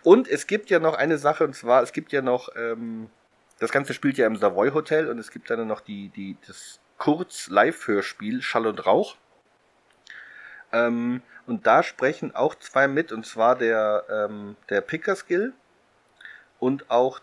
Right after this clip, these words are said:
die, äh, die Kassiererin, die Lilly, die spielen da beide mit. Allerdings haben sie da andere Rollen. Ich glaub, der Pickersgill ist dann der,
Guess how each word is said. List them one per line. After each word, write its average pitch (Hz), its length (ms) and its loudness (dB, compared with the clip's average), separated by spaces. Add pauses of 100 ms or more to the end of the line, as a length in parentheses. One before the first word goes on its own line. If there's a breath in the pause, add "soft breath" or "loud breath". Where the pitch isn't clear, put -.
(120)
die, 120 360 -6
äh, 110 380 -6 (120)
die 113 100 -10
Kassiererin, 123 640 -4
die 117 100 -6
Lilly, 131 380 -4 (140)
die 117 80 -10
spielen 127 340 -4
da 110 100 4
beide 110 280 0
mit. 127 220 -6 (320 loud breath)
Allerdings 151 400 0
haben 143 140 4
sie 135 80 -12
da 120 140 4
andere 123 280 -4
Rollen. 101 360 -2
Ich - 80 -12
glaub, - 160 -2
der - 60 -4
Pickersgill - 520 -8
ist - 180 -10
dann 107 160 -2
der, 104 400 -2